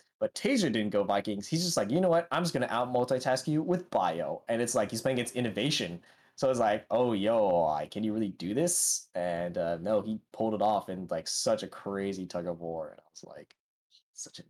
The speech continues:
amazing game. So good." I think that's why I love, I think that's probably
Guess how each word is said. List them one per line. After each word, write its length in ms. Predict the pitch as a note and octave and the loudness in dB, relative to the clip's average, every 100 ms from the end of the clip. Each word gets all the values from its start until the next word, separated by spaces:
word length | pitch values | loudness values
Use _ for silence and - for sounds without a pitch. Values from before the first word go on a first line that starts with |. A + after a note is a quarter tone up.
| _ | _
amazing 220 | - - - | -20 -20 -20
game. 80 | _ _ _ | _ _ _
So 340 | - - D#3 | -4 0 2
good." 200 | A2 F#2 - _ - | 0 -4 -6 _ -2
I 40 | |
think 120 | E3+ | 0
that's 160 | D3+ B2 | 2 2
why 240 | G#2+ G#2 | 4 4
I 100 | F#2+ | 4
love, 240 | F#2 F#2 F#2 - | 4 0 0 -2
I 60 | |
think 140 | G3 A3+ | 0 0
that's 120 | - | -2
probably 680 | - A#2 A#2 A#2 G#2+ G2 | -2 -2 0 0 0 0